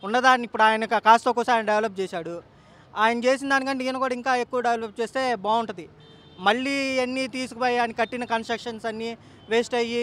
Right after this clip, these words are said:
ఇంకోసారి వ-, మళ్ళీ ప్లేస్ చూసుకొని మళ్ళీ కొత్తగా మొదలు పెట్టుకొని చేసుకోండి. రేపు ఆయన వచ్చాడు అనుకో, మళ్ళీ ఆయన అది కాదనుకొని ఇంకో స-, ఆయన, ఆయన నిర్మించిన చాటే మళ్ళీ కన్‌స్ట్రక్షన్ మొదలు పెడితే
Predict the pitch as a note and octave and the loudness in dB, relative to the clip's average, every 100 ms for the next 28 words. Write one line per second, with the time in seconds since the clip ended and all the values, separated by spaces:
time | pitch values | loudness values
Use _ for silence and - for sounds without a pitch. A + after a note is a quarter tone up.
0 | A3+ A#3 A3+ A#3+ A#3 A#3 A3+ A#3+ A3+ A3 | -2 -2 0 2 2 2 0 -2 -2 -2
1 | A3+ A3+ A#3 A#3 A3+ A#3+ A3+ A3 - - | -4 -2 -2 -2 -6 -6 -6 -8 -14 -20
2 | - G3+ A#3 A#3+ A#3 A#3 A#3 A#3 A3 A3 | -6 -4 0 0 0 2 2 2 0 -2
3 | A3 A3 A3+ A3 A3+ A3 - - - A#3 | -2 -4 -4 -6 -8 -12 -20 -20 -6 -4
4 | A3+ F#3+ - - G#3 A#3+ A#3 B3+ B3+ C#4 | -4 -6 -10 -8 0 4 4 4 0 0
5 | C4 A#3+ A3+ A3 G#3+ - - G3 B3 A#3+ | 0 0 0 0 -2 -6 -6 0 6 6
6 | B3 C4 C4 B3 A#3+ A#3 A3+ - - - | 6 4 4 4 6 6 4 -2 -10 -4
7 | G#3 A#3 A#3+ A#3+ B3 A#3 A#3+ A#3 B3 A#3+ | -2 2 4 4 2 -2 -4 -2 -2 0
8 | A3+ A3 A3+ A3+ A#3 G#3+ A3 A#3 A3+ A#3+ | 0 0 -2 -4 -4 -2 -2 -2 -4 -6
9 | A#3+ A3 A#3+ A#3 A3+ A3+ A3+ - - A3+ | -8 -2 -2 0 -2 -4 -6 -12 -8 -6
10 | A3 A#3 A#3+ A3+ A3 A3 G#3+ B3 | -4 -6 -4 -2 -2 -2 -4 -4